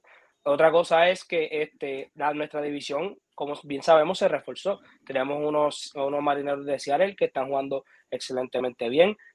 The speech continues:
Tenemos a los, a, a los Angels que están luciendo muy bien también. Mike Trout está modo bestia, como siempre,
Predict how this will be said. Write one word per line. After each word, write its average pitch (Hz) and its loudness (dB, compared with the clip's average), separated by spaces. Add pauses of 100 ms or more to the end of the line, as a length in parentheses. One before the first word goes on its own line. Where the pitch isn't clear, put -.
Tenemos 139 0
a 131 4
los, 135 4
a, 131 0
a 131 -2
los 127 -2
Angels 170 0
que - -6
están 139 -6
luciendo 139 -4
muy 143 0
bien 165 6
también. 160 2 (280)
Mike 135 2
Trout 135 4
está 135 6 (340)
modo 127 -4
bestia, 139 -2
como 131 -8
siempre, 175 -4